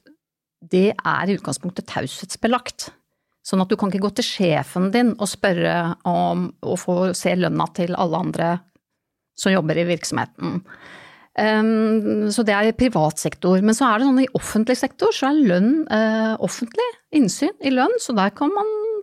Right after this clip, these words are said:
sjekke ut hva kollegaen tjener.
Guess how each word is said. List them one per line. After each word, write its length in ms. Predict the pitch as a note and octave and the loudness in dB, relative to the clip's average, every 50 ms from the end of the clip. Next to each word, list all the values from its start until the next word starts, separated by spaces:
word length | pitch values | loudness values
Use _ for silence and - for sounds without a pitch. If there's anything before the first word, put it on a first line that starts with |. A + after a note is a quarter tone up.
| - G#4 G4+ A4 F#4 | -8 -8 -10 -8 -6
sjekke 400 | - - G4+ - _ - A#3 A#3+ | -6 -4 -4 -6 _ -4 -2 -2
ut 100 | A3+ A#3 | -2 -2
hva 640 | G3+ G3 G3 G3 G3+ G#3 G#3 G#3 G#3 G#3+ G#3 G3+ G3 | -2 -2 0 0 0 0 0 -2 -2 -4 -6 -6 -4
kollegaen 840 | - - E3+ D#3 D#3 E3+ F3 F3 F3+ F3+ F3+ F3+ F3 F3 F3+ F3+ F3+ | -2 0 0 0 0 -2 -2 -2 -2 -4 -4 -4 -4 -4 -4 -4 -2
tjener. 420 | G#3 F#3+ D3 - A2+ B2 E2 D#3+ | 0 0 0 0 -2 -2 -4 -4